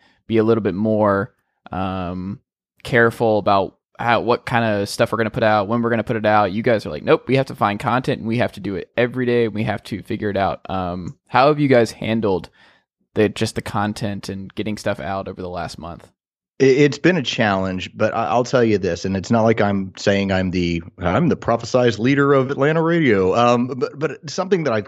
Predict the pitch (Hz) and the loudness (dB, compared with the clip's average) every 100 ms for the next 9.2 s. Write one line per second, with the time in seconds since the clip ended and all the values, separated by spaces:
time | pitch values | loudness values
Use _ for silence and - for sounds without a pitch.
0 | - - 160 107 139 147 113 98 98 98 | -8 -4 -2 -2 -2 -2 0 0 0 -2
1 | 95 _ _ _ _ _ - 104 190 190 | -4 _ _ _ _ _ -6 0 4 4
2 | 147 127 127 110 113 143 117 90 110 123 | 6 6 4 2 4 4 4 2 2 2
3 | 107 95 104 87 110 107 104 98 98 98 | 2 0 -4 -2 -2 -2 -4 -2 -2 -2
4 | 87 87 - 76 73 - _ - 113 90 | -4 -6 -6 -6 -6 -12 _ -2 0 0
5 | - 131 131 127 113 120 110 101 - 113 | 0 2 2 2 0 0 2 0 0 0
6 | 107 107 - 92 101 110 113 113 104 101 | 2 0 -2 -4 0 2 2 0 2 2
7 | 98 98 95 - - - - 85 92 107 | 2 2 -2 -6 -20 -14 -4 -2 2 2
8 | 117 107 101 101 98 95 98 - 95 92 | 4 4 4 2 0 0 -4 -4 -2 -2
9 | 90 90 | -2 -4